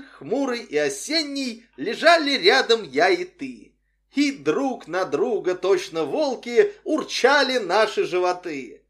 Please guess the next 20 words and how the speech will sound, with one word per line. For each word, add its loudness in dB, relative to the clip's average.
«Ну, -8
это 0
уже 0
литературное -2
хулиганство», -2
сказала -2
одна -4
из -8
красивых -8
женщин. -8
Некрасивой -6
шестнадцатилетней -10
девочке -6
стихи, -16
кажется, -6
понравились. 0
Она -10
радостно -6
взвизгнула. -14
«Верно», 0